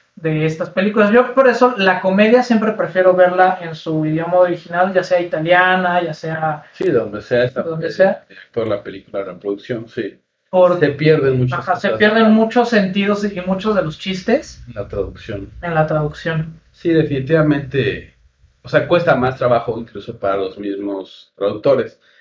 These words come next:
Speaker 2: Y hay
Speaker 1: Sí.
Speaker 2: algunos que lo logran un poco mejor que otros, pero aún así se pierde algo. Entonces, cuando lo ves,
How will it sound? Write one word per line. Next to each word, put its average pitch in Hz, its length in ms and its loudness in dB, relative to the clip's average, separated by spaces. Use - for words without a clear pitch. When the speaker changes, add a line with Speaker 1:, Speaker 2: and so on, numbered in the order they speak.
Speaker 2:
Y 127 80 4
hay 139 80 6
Speaker 1:
Sí. 143 60 6
Speaker 2:
algunos 135 380 2
que 127 100 -2
lo 131 120 6
logran 147 260 6
un 135 80 -4
poco 120 220 -6
mejor 147 280 -2
que 160 100 -2
otros, 156 260 -2
pero 120 200 0
aún 127 120 0
así 127 420 -4
se - 180 -6
pierde 113 460 -2
algo. 117 200 -2
Entonces, - 200 -18
cuando 123 220 0
lo 120 140 2
ves, 170 360 0